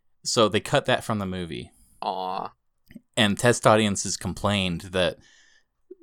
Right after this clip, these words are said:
Speaker 1: uh, like, that part was missing.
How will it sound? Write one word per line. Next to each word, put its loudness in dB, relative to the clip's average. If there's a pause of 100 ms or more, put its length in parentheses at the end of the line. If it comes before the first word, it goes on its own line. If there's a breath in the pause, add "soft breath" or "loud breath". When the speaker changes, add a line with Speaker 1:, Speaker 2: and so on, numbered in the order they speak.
(120)
Speaker 1:
uh, 2 (100)
like, -2 (120)
that 0
part 0
was -4
missing. -4